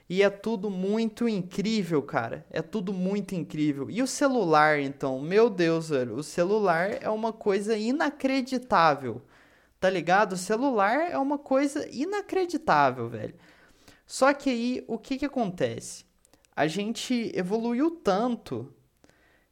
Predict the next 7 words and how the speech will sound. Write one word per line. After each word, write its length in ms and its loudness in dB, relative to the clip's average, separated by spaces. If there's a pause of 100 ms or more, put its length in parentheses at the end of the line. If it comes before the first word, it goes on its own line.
(160)
que 480 -4 (400)
agora 840 4
a 160 2
gente 420 -4
tá 240 2
no 140 0
meio 680 -2